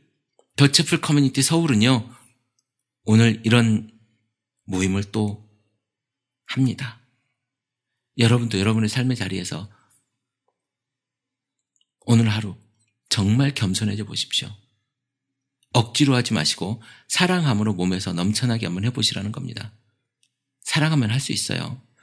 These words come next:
안타까우면 할 수 있거든요. 예수님께서 우리에게 보여주셨던 사랑의 눈곱만큼, 아니, 발톱의 때만큼만 따라해도요, 우리 그 사랑 할 수 있습니다. 이 정도는 할 수 있어요.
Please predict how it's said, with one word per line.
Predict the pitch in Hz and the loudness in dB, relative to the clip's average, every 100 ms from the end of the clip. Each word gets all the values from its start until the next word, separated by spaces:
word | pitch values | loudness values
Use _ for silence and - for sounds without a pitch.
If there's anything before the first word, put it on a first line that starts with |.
| _ _ | _ _
안타까우면 | - 107 131 131 92 92 | 0 2 2 0 -2 -2
할 | 127 | -2
수 | - | -2
있거든요. | - 113 104 123 170 214 - _ _ _ _ _ _ _ _ _ _ _ _ _ _ _ _ _ _ _ _ _ 107 | -2 -2 0 0 0 -2 -12 _ _ _ _ _ _ _ _ _ _ _ _ _ _ _ _ _ _ _ _ _ 2
예수님께서 | 110 110 127 117 113 101 | 2 4 0 0 -4 -2
우리에게 | 98 98 98 - _ _ _ | -2 -4 -6 -12 _ _ _
보여주셨던 | - 98 101 107 107 98 | -2 0 0 -4 -6 -6
사랑의 | - 131 110 98 104 - - - - | -4 -2 -2 -4 -6 -10 -20 -16 0
눈곱만큼, | 104 139 135 165 165 131 110 110 | 6 6 4 -2 0 -2 -2 -4
아니, | 104 110 | -2 -2
발톱의 | 110 110 110 127 - | 0 -4 -2 -6 -2
때만큼만 | 135 151 - 127 110 | 0 -2 -2 -4 -2
따라해도요, | 113 120 117 87 101 117 120 101 _ _ _ _ _ _ _ _ _ _ _ _ | -2 -2 -2 -2 -2 -2 -2 -6 _ _ _ _ _ _ _ _ _ _ _ _
우리 | 101 87 | -8 -6
그 | - | -6
사랑 | 95 87 | -6 -6
할 | 107 | -6
수 | 127 | -6
있습니다. | - - - - - | -6 -8 -8 -12 -4
이 | 110 | 2
정도는 | 120 139 127 | 6 6 4
할 | 120 | 0
수 | 151 - | -2 -2
있어요. | - 92 113 | -4 -4 -8